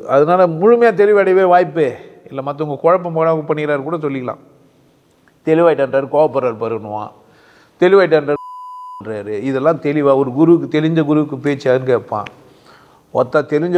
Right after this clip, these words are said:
குருவுக்கு தாண்டா இப்படி பேச முடியும்னு நானு. ஏன்?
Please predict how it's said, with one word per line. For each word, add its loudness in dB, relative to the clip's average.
குருவுக்கு -2
தாண்டா 0
இப்படி -6
பேச -4
முடியும்னு -10
நானு. -12
ஏன்? -4